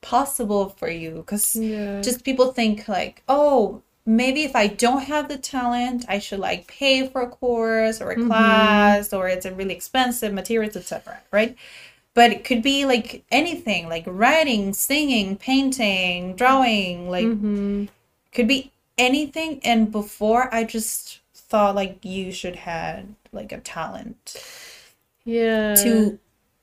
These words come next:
Speaker 1: to express yourself
Speaker 2: Yeah.
Speaker 1: in art, but any type of expression, it's just art.
Speaker 2: Mm-hmm. Yeah, I think that's what's so, I, I don't know.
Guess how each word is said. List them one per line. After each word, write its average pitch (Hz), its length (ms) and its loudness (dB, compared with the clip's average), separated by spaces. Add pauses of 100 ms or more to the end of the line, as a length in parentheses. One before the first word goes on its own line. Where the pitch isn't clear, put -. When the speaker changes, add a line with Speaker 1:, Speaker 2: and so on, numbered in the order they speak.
(160)
Speaker 1:
to 233 100 2
express - 800 0 (100)
yourself - 880 -4 (640)
Speaker 2:
Yeah. 202 320 4
Speaker 1:
in 190 160 -6 (480)
art, 180 680 2 (1040)
but 180 180 -8
any 190 560 -2
type 175 280 -8
of 170 240 -8 (180)
expression, - 600 -6
it's - 360 -12
just - 260 -4
art. - 380 2 (220)
Speaker 2:
Mm-hmm. 196 540 -2 (1080)
Yeah, 208 380 2
I 202 120 0
think 214 200 0
that's 226 240 -2
what's 202 180 -4
so, 185 520 -4 (1160)
I, 196 120 -4
I 185 40 -2
don't 175 320 -8
know. 165 180 -12